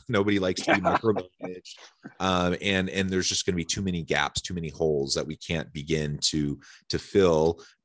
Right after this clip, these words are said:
Speaker 1: regardless of how smart or capable we might be. And so,
Speaker 2: Yeah.
Speaker 1: uh, the mark of a true leader, a good leader, and a successful leader is one that can attract and retain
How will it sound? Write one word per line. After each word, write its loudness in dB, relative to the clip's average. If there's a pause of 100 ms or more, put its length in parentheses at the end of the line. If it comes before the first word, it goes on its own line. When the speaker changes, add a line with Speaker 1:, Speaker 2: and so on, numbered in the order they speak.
(140)
Speaker 1:
regardless 2
of -8
how 0
smart -4 (380)
or 0
capable 0
we 0
might -4
be. -4
And -2
so, 4 (160)
Speaker 2:
Yeah. -16
Speaker 1:
uh, -2
the 0
mark 4
of 2
a 0
true 2 (260)
leader, 0
a 2
good 0
leader, -2 (240)
and -4
a 0
successful 0
leader 0
is 0
one -2 (120)
that -2 (500)
can -4 (160)
attract -2 (200)
and -6
retain -4